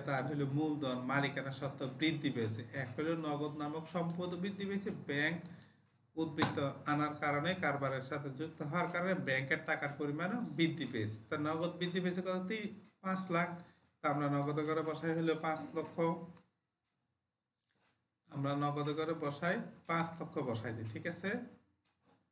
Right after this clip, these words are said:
আমরা পাঁচ লক্ষ বসাই দিই, নগদ করে বসাই পাঁচ লক্ষ। ব্যাংকে আনছে হলো তিন লক্ষ, তাহলে ব্যাংকে আনছে হলো তিন লক্ষ। তাহলে কে নিয়ে আসছে? মালিক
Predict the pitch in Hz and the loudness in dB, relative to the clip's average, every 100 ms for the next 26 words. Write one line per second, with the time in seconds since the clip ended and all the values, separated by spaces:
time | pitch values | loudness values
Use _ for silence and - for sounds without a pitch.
0 | _ _ _ _ _ _ _ _ _ _ | _ _ _ _ _ _ _ _ _ _
1 | _ _ _ _ _ _ _ 143 139 135 | _ _ _ _ _ _ _ -2 0 0
2 | 151 147 143 156 143 170 147 143 160 143 | 0 0 0 -4 -4 -2 0 0 0 0
3 | 165 226 - - - _ _ _ _ _ | 0 0 -4 -6 -14 _ _ _ _ _
4 | _ _ _ _ _ _ - 147 139 139 | _ _ _ _ _ _ -6 -2 -2 -2
5 | 143 147 147 143 139 156 - 143 135 - | -2 0 0 0 -2 -4 -2 0 0 -2
6 | 143 - - 160 190 - - - _ _ | -4 -4 -4 -2 0 -4 -10 -14 _ _
7 | _ _ 139 135 156 180 196 - 190 180 | _ _ -6 6 8 10 6 4 4 4
8 | 180 175 156 151 - 180 160 151 147 143 | 2 4 4 2 -2 0 0 2 0 0
9 | - 175 208 247 - - - 139 131 139 | -2 0 2 2 0 -8 -4 -2 0 2
10 | 139 143 160 156 147 - 156 147 156 151 | 4 2 2 4 4 4 0 -2 -2 0
11 | 147 139 139 - 160 190 - - - - | 2 0 -2 -2 -2 -2 -6 -14 -16 -20
12 | - - - _ 185 170 170 214 240 240 | -20 -20 -20 _ -4 -4 2 6 8 8
13 | 226 226 - 240 165 160 190 - | 6 4 2 2 6 8 8 6